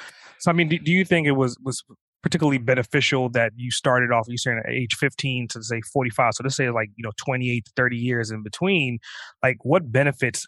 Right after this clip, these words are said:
would you say to someone that can start off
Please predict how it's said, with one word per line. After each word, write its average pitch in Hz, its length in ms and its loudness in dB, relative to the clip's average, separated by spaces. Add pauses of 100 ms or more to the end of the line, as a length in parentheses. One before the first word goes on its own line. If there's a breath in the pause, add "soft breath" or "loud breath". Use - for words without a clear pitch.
(220)
would 120 180 -2
you 131 140 0
say 135 300 0
to 120 120 -4
someone 113 600 -2 (140)
that 113 180 -2
can 117 140 -6
start 127 420 2
off 120 220 0